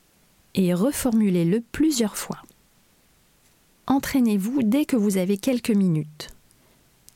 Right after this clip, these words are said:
Imaginez de manière positive votre journée dès le réveil.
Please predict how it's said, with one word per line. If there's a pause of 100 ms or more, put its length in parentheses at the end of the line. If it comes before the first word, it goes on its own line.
Imaginez
de
manière
positive
votre
journée
dès
le
réveil.